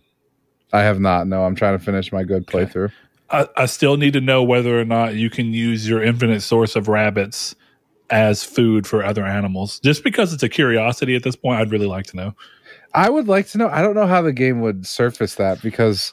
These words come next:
Speaker 1: they have hunger meters, but, like, if I put a bunch of rabbits in the lion cage, will that bring down the hun-, hun-, uh, the hunger meter? I, I'm not entirely sure yet.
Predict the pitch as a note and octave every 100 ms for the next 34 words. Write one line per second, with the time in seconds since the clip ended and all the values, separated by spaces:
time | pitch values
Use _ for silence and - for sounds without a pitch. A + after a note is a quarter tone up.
0 | _ _ _ _ _ _ - A#2+ B2+ C3
1 | G2+ A#2+ A#2+ B2+ C3 C3 C#3 C#3+ C#3 -
2 | A2 G#2 G2 A2+ C#3 D3+ E3+ C#3 B2+ B2
3 | A2 A2 A2+ A2 - G#2 G2 A2 G#2 F#2
4 | G2+ F#2 F2+ - - - A#2+ B2 G2+ A#2
5 | A#2+ A2+ A2+ A#2 G#2 A2 G#2+ G2+ G#2 G#2
6 | A2 G2+ F#2+ F#2 F2+ F#2 F#2 G#2+ A#2 C3
7 | D3+ G3 F#3+ - _ A2 A2 A2 G#2+ G2+
8 | G2+ F#2+ G2+ F#2 F2 - F#2+ F2+ F2+